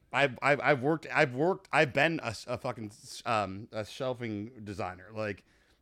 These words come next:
it's all done in a specific way, so it reaches people's eyes, you know?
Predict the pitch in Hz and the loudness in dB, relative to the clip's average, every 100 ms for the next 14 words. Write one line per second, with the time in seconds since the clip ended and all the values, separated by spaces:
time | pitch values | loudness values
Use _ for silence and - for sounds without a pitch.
0 | _ 139 139 - 131 139 147 135 123 117 | _ -2 -2 -2 0 4 6 4 2 -2
1 | 110 - - _ - - 139 113 143 139 | -6 -14 -20 _ -20 -14 -4 2 2 2
2 | 120 - 135 117 139 104 120 127 95 90 | -2 -4 -6 -4 -4 -2 2 2 2 -6
3 | _ _ _ _ 110 _ - - 139 127 | _ _ _ _ -20 _ -10 0 2 2
4 | 113 127 123 135 - 131 110 - - - | 0 -4 -4 -6 -4 -4 -4 -10 -14 -12
5 | 110 107 117 113 90 82 - - 117 104 | -8 -8 -2 -2 -2 -12 -14 -8 -6 -6